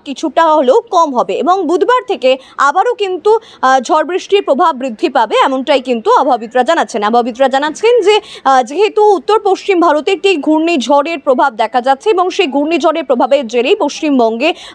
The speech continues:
বুধবার থেকে ফের বৃষ্টিপাতের প্রভাব রয়েছে।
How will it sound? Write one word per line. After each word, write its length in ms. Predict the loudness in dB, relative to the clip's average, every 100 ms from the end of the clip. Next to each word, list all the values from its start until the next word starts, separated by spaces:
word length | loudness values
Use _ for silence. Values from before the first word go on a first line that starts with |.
| 0
বুধবার 460 | 2 2 0 -2 -2
থেকে 300 | -6 0 0 0
ফের 280 | -2 0 0
বৃষ্টিপাতের 600 | -2 -4 -2 0 0 -2
প্রভাব 360 | 0 0 0
রয়েছে। 340 | 0 -2 -2